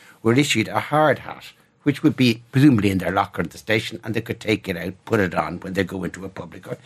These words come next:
They're not anymore, and they're not, also new recruits are not receiving public order training.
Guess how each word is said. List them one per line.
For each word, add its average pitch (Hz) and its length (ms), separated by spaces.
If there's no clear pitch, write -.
They're 190 120
not 226 280
anymore, 170 480
and 143 120
they're 160 120
not, 202 300
also 170 380
new 123 220
recruits 101 400
are 120 140
not 175 280
receiving 104 460
public 92 420
order 180 300
training. - 360